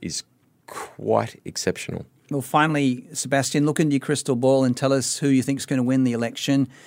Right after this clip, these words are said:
Speaker 2: what's gonna happen. 'Cause last time it was very close. The, the coalition stayed in power with Malcolm Turnbull defeating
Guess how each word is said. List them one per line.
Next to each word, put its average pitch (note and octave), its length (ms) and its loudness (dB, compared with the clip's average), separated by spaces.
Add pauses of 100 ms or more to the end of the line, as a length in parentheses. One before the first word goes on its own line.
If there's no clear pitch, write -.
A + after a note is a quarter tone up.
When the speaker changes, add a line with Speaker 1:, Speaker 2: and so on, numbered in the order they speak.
(160)
Speaker 2:
what's C3+ 180 -2
gonna B2+ 160 0
happen. A#2+ 300 0
'Cause G#2+ 160 -6
last D3 240 4
time E3 100 2
it B2 60 0
was A#2+ 100 -2
very B2 300 0
close. B2 380 0
The, A2+ 280 -6
the B2 100 -6
coalition A#2+ 840 -2
stayed C3+ 380 0
in B2 120 4
power A#2+ 460 0
with A#2 140 -12
Malcolm A2 340 -4
Turnbull A#2 320 -4
defeating C3+ 540 0